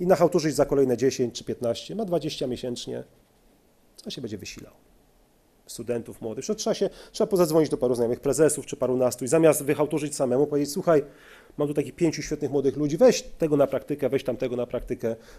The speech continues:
może ci się przyda”, prawda? To, to trzeba się wysilić, a tak to się pochałturzy jak zwykle, albo pouczy się w paru, trzech uczelniach się pouczy, prawda? Nie, teraz to rektor może nie wyrazić zgody,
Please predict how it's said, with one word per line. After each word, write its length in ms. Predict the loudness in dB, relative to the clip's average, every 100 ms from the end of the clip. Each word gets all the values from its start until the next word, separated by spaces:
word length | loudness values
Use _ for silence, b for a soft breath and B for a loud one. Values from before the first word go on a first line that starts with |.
| -6
może 160 | -4 -2
ci 80 |
się 100 | -4
przyda”, 340 | -4 -8 -10 -14
prawda? 340 | -16 -16 -18 -20 _ _ b b b b b _ _ _ _ _ _ -16
To, 100 | -10
to 100 | -4
trzeba 160 | -4
się 120 | -2
wysilić, 440 | -4 0 0 0 -2
a 60 |
tak 200 | -4 -4
to 180 | -2 -4
się 260 | -2 -4 -4 -6
pochałturzy 440 | -6 -4 -2 0
jak 140 | -2 -2
zwykle, 460 | -6 -4 -4 -4 -4
albo 180 | -2 0
pouczy 380 | 4 4 2 -4
się 120 | -4
w 40 |
paru, 280 | -2 -2 -2 -6
trzech 200 | -4 0
uczelniach 360 | 2 2 2 2
się 100 | -2
pouczy, 360 | -4 -4 -4 -6
prawda? 420 | -6 -4 -6 -6
Nie, 160 | -12 -12
teraz 200 | -10 -8
to 80 | -8
rektor 220 | -8 -6
może 140 | -6
nie 60 | -4
wyrazić 220 | -4 -4
zgody, 340 | -2 -2 -2